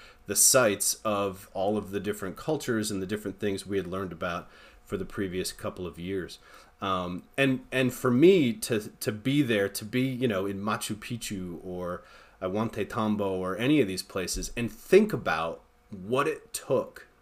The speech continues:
for people in that time with the limited tools that they had and the landscape that they were in to build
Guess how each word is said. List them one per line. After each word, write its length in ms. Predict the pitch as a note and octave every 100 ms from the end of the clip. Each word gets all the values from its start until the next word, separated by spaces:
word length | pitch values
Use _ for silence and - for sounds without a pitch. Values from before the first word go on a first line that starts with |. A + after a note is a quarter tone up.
| _
for 220 | - A2+
people 680 | - - E3 D3+ C3 A#2 - -
in 240 | F#2+ G2+
that 240 | C#3 D3+ -
time 560 | C3 A#2+ G#2 G2 F#2+ -
with 180 | G2+ - _ G2+
the 120 | G2
limited 560 | A2+ D3 C#3 - G2
tools 440 | - - D3 B2 A2
that 180 | G#2+ -
they 200 | G#2 G2
had 500 | G2+ G2+ F#2+ F#2 F#2 - - - - -
and 460 | A2 G#2+ G2+ F#2+ -
the 220 | A2 G#2+
landscape 720 | G2+ B2 C#3+ D3+ - B2 G#2+
that 160 | A2 G#2
they 120 | A2
were 220 | G2+ G2 G2
in 220 | F#2+ F#2+ - _
to 140 | - A#2+
build 680 | G2+ G2+ C#3 E3 D3 A2+